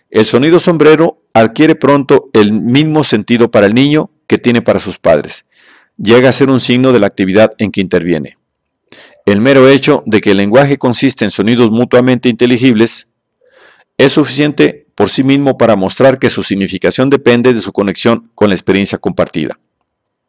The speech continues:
En suma, el sonido sombrero adquiere sentido precisamente en la misma forma que la cosa sombrero, usándolo en un sentido determinado. Y ambos adquieren el mismo sentido para el niño que tienen para el adulto,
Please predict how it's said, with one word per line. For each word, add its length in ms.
En 120
suma, 400
el 140
sonido 320
sombrero 640
adquiere 380
sentido 420
precisamente 840
en 120
la 60
misma 280
forma 460
que 80
la 160
cosa 240
sombrero, 480
usándolo 680
en 160
un 100
sentido 400
determinado. 640
Y 140
ambos 320
adquieren 420
el 140
mismo 220
sentido 460
para 160
el 60
niño 340
que 120
tienen 300
para 180
el 60
adulto, 500